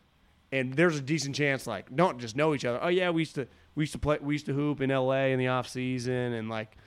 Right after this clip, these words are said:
you know, w-, when so-and-so got traded here, he was boys with the guy, so I went to a couple dinners with him." It's just, it's so closely connected. And he played in the league for twenty years.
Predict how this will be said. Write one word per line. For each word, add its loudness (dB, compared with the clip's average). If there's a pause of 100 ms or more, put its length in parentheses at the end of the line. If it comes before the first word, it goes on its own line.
(520)
you -4
know, 0
w-, -6
when -6
so-and-so 2
got 0
traded 4
here, 2
he 2
was 0
boys 4
with 0
the 0
guy, 6
so 2
I 6
went 2
to 0
a -12
couple 0
dinners 0
with -2
him." -4
It's -2
just, 0
it's -6
so 6
closely 0
connected. -12 (960)
And -2
he 2
played 2
in 0
the -4
league 4
for -14
twenty 4
years. -2